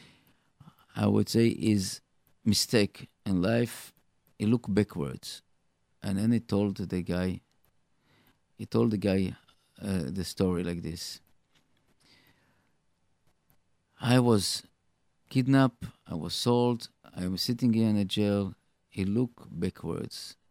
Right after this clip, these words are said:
He looked backwards on his, he looked backwards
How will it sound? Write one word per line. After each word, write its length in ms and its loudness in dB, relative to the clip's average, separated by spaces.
He 100 -4
looked 400 -4
backwards 640 -2
on 520 4
his, 500 0
he 80 -6
looked 220 2
backwards 420 4